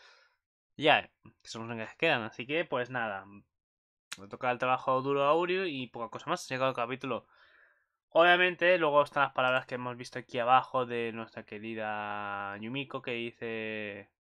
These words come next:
Está preguntando al abuelo que cómo le parece Uryu y tal, que no sé qué, y le está preguntando que sea mi tipo, y él ya misma va a comprobar los resultados de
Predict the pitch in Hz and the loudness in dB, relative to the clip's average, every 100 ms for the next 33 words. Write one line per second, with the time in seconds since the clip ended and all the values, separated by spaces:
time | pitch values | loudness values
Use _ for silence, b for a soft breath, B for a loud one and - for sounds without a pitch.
0 | - - 117 120 123 117 123 123 117 117 | -20 -12 -8 -6 -4 -2 0 0 0 4
1 | 135 135 127 117 110 120 123 123 120 113 | 6 6 2 -4 -8 -2 0 0 0 -4
2 | - 117 127 156 156 147 139 143 139 135 | -4 -10 -6 -4 -2 -4 -6 -4 -4 -6
3 | 131 139 131 151 156 143 123 113 107 101 | -10 -10 -6 -2 -2 -2 -4 -8 -10 -14
4 | 101 - 101 101 107 107 - 110 113 123 | -18 -20 -20 -18 -16 -16 -16 -14 -12 -10
5 | 160 175 185 143 135 160 147 135 139 131 | -4 -2 -2 -4 -8 -10 -8 -4 -4 -2
6 | 143 151 151 151 143 143 135 139 143 139 | 0 0 0 2 2 2 0 2 2 0
7 | - 123 131 143 135 123 131 151 | -4 -4 -4 -4 -8 -10 -8 -10